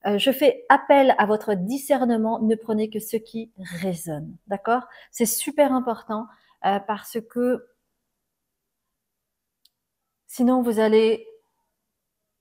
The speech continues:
remettre votre pouvoir personnel et votre discernement à ce qui est à l'extérieur de vous. Donc,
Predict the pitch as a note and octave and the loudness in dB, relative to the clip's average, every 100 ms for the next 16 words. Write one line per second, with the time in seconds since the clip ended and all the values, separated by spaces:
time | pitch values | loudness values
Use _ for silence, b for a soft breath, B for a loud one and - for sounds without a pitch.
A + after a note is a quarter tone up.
0 | _ _ _ _ - G3 A3+ A#3+ A#3 A3 | _ _ _ _ -6 -2 2 2 0 -2
1 | G3+ G#3 G#3 G#3 G#3 G#3+ - G#3 A3 G#3+ | -4 -4 -4 -2 -2 -2 -6 -8 -4 0
2 | G#3 G3 G3 G#3 F#3+ - G#3+ G3+ G3 F#3+ | 0 -2 -4 -6 -8 -6 -6 -4 -4 -4
3 | G3+ A#3 _ _ _ _ _ - F#3+ - | -6 -6 _ _ _ _ _ -8 -8 -6
4 | A3+ A3+ A3+ G3+ G3 - G3+ G3 F#3+ F#3+ | -6 -2 0 0 -2 -8 -8 -6 -6 -6
5 | F3 E3+ F#3 G3 G3 | -8 -8 -6 -6 -6